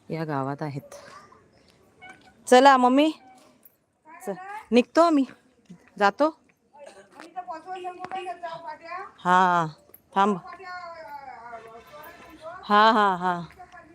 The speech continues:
हो, चालेल. हे यांचं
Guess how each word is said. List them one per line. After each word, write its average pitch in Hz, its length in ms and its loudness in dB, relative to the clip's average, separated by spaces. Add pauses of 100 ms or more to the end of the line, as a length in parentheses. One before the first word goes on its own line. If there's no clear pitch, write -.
(1120)
हो, 226 200 8
चालेल. 190 380 2 (2000)
हे 185 120 2
यांचं 185 300 -4